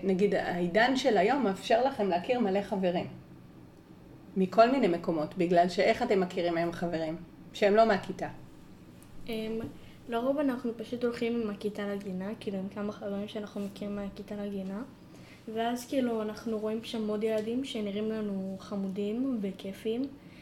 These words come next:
Speaker 2: ואז אנחנו הולכים להכיר אותם, כאילו, מתיידדים איתם, מחליפים שמות, ובסופו של דבר, כאילו, אנחנו נפגשים כאן עוד יום ועוד יום, ובסופו של דבר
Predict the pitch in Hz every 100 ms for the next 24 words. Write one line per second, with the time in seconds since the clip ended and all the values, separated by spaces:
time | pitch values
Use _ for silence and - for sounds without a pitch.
0 | - - 220 226 240 254 247 233 220 233
1 | 233 214 - 185 185 190 190 190 202 -
2 | 208 196 196 196 208 214 202 185 185 -
3 | 185 190 220 - - - - - - -
4 | 208 214 208 233 220 247 226 196 190 196
5 | - 196 196 196 196 - - - - -
6 | - 214 214 - 220 247 254 247 240 247
7 | 247 247 254 240 226 220 214 226 220 226
8 | 220 240 233 220 214 208 196 196 190 202
9 | 220 - - - 214 202 202 202 196 202
10 | 214 220 233 247 220